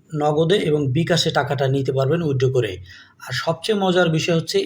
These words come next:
এই সাইটে কিন্তু মাত্র দেড় ডলার হলেই আপনি উইথড্র করে নিতে পারবেন। এখানে কিন্তু instantly দেয়া আছে। দেখেন, এখানে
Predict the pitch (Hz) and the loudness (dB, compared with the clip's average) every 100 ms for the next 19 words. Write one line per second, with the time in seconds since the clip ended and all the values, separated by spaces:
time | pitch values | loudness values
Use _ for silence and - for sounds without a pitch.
0 | 180 160 156 - 151 151 160 165 160 160 | 0 -2 -2 0 -2 0 -4 -4 -4 -2
1 | 151 165 139 160 139 151 147 131 156 160 | -4 -4 -2 0 2 4 4 2 0 2
2 | 160 131 165 208 - - - _ _ _ | 2 0 -4 -8 -12 -20 -20 _ _ _
3 | _ - 175 156 143 151 139 131 123 113 | _ 0 2 2 4 4 4 0 0 -2
4 | 107 123 147 147 170 165 175 175 165 180 | -2 -4 -2 -2 -2 -2 -2 -2 -2 -2
5 | 175 170 147 147 143 175 143 139 185 143 | 0 0 2 2 0 -2 -2 -2 -2 -2
6 | 147 | -2